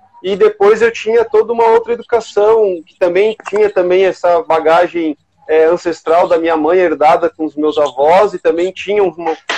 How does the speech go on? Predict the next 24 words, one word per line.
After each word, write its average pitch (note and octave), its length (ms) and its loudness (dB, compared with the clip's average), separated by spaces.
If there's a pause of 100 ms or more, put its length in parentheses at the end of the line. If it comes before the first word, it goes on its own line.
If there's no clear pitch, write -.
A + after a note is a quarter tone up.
(300)
uma, F3 280 0
uma F3+ 240 0
ausência F#3 440 0
de, F3 600 -2 (300)
de F#3 100 -10
explicação F#3 720 -2
que F3+ 160 -4
hoje F3+ 260 2
tem F#3 180 -2
muito, F#3 340 -4
é E3 80 2
muito F3+ 240 -6
rico F3 320 -6
a E3+ 40 4
nossa, D#3 380 -2
nosso D3+ 300 -4
contato, D#3+ 640 -2
né, D#3 160 -2
a E3 40 0
nossa D3 260 -6
fala E3+ 360 -2
com - 140 -12
as C#3+ 80 -18
crianças, E3 520 -4